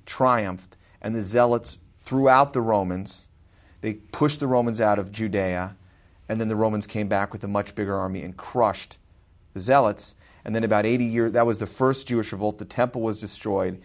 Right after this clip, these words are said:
And about eighty years later, another Jewish leader named Bar Kokhba, or that was what they called him, which meant son of the morning star. He was like a Jewish general.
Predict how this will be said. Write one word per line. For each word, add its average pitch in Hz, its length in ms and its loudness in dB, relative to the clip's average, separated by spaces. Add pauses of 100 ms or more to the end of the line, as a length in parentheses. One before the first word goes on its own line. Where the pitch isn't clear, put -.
(340)
And 107 120 -2
about 107 380 4
eighty 127 240 4
years 117 320 2
later, 110 580 0
another 117 720 4 (360)
Jewish 110 400 0
leader 107 260 0
named 101 300 -4
Bar 104 180 4
Kokhba, 101 640 -2 (420)
or - 80 -8
that 107 140 6
was 107 140 -2
what 98 80 -6
they 101 100 -4
called 127 300 4
him, 107 60 0
which 101 180 -6
meant 98 160 -6
son 117 180 -2
of 113 80 -4
the 101 60 -4
morning 101 320 -4
star. 92 520 -4 (320)
He - 140 -8
was 110 140 -2
like 101 100 -2
a 101 80 -4
Jewish 107 560 -2
general. 104 640 0